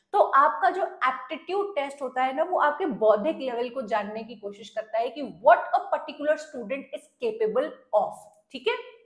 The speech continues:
It aims to assess the students' multiple intelligences, जो हम लोग ने Harvard Gardner की पढ़ी थी, जैसे spatial reasoning abilities, mechanical aptitude, problem solving skills, interest in automotive field।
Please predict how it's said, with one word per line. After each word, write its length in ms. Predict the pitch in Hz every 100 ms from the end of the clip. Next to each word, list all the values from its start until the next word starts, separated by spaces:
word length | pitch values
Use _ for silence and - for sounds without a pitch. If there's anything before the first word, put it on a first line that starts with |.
| _ _ _ - - _ _ _
It 80 | 320
aims 380 | 320 311 403 440 466
to 60 |
assess 360 | 339 - 330 311
the 60 | 330
students' 540 | 320 294 262 311 285 233
multiple 460 | 247 269 277 330
intelligences, 760 | - 254 240 226 196 226 226 294
जो 180 | 247 254
हम 80 | 214
लोग 160 | 214
ने 80 | 220
Harvard 380 | 220 214 226 220
Gardner 440 | 233 214 - 220
की 100 | 220
पढ़ी 260 | 214 202 214
थी, 120 | 226
जैसे 260 | 208 202 202
spatial 460 | - 240 240 269
reasoning 380 | 240 233 220 220 208
abilities, 580 | 214 214 208 220 220 - _ _ 226
mechanical 480 | 220 247 240 240
aptitude, 680 | 254 - 214 - 208 226 226
problem 360 | 247 240 262 269
solving 400 | 262 214 220 233
skills, 420 | - 220 220 -
interest 400 | 247 247 277 277
in 120 | -
automotive 640 | 254 - 220 220 214 208 214 214
field। 120 | 214